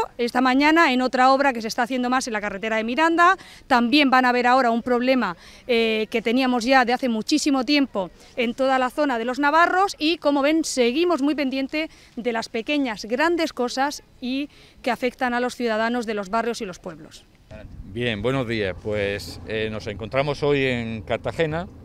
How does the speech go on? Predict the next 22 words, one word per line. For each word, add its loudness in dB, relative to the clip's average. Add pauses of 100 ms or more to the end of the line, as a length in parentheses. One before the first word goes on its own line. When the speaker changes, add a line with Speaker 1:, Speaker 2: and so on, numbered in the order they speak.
(420)
Speaker 2:
concretamente -2
en -2
la 0
carretera -4
regional -6 (100)
R -4
M -4
F -4
quince -6
que -4
comunica -4 (460)
Miranda 0
con -2
Pozo -6
Estrecho. -8 (760)
Esta 2
carretera, 2
que -4
como -4
pueden 0
imaginar, 0
eh, -2